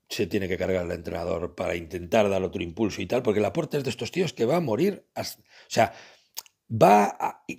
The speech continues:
llegar, intentar llegar hasta el último minuto. No, este no es Gaspar, que era un forofo, lo, taladrado de la cabeza, pero que llegó un momento que se dio cuenta que era un desastre para el Barça y dijo, "Dimito y me voy".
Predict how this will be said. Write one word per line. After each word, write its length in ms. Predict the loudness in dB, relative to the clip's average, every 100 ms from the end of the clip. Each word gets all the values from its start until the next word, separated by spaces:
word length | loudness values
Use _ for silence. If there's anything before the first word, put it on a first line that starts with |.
| -14 _ -12
llegar, 600 | 2 4 6 6 4 -4
intentar 440 | -4 -4 2 4
llegar 220 | 4 2
hasta 300 | 0 -4 0
el 220 | 4 8 10
último 500 | 8 6 -10 -14 -16
minuto. 440 | -18 -20 _ -12
No, 320 | -2 0 2
este 320 | 2 2 4
no 120 | 4 4
es 100 | 2
Gaspar, 640 | -2 4 4 4 -4 _ _ _ _ _ _ _
que 120 | -4 2
era 160 | 4
un 220 | 2 -2
forofo, 580 | -4 6 6 8 6 6
lo, 280 | 6 2 -2 -8 -20 -20 -20 _ _ _
taladrado 460 | 0 4 8 8 8
de 60 |
la 120 | 4
cabeza, 420 | 2 0 6 6 6
pero 220 | 2 0
que 120 | -2
llegó 180 | -2 -2
un 60 |
momento 340 | -2 -6 -8 -8
que 80 | -6
se 100 | -6
dio 140 | -4
cuenta 260 | -4 -4 -4
que 80 |
era 100 | -4
un 80 | -4
desastre 440 | -4 -4 -4 -4 -2
para 180 | 0
el 60 | 2
Barça 360 | 0 2 2 2
y 260 | 0 -2
dijo, 420 | -4 -4 -6 -6 -8
"Dimito 540 | -10 -8 -4 -2 0
y 40 | 0
me 80 | 2
voy". 260 | 0 0